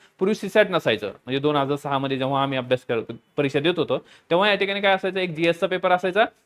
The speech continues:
आणि एक ऑप्शनल पेपर असायचा. ओके, म्हणजे सोशिओलॉजी किंवा सायकोलॉजी, तुम्हाला जे काय घ्यायचं आहे. प्रिलियमला सुद्धा काय असायचं? तर ऑब्जेक्टिव्ह असायचा, म्हणजे ऑप्शनल पण.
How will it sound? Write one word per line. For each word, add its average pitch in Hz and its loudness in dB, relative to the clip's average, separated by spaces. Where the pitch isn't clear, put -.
आणि 170 0
एक 247 -2
ऑप्शनल 160 2
पेपर 143 6
असायचा. 101 -2
ओके, 208 -2
म्हणजे 135 -4
सोशिओलॉजी 151 2
किंवा 202 -2
सायकोलॉजी, 170 0
तुम्हाला 190 0
जे 190 4
काय 180 4
घ्यायचं 147 0
आहे. 113 -6
प्रिलियमला 220 2
सुद्धा 220 -2
काय 220 4
असायचं? 214 -2
तर 208 8
ऑब्जेक्टिव्ह 190 4
असायचा, 123 0
म्हणजे 139 -2
ऑप्शनल 147 0
पण. 107 -4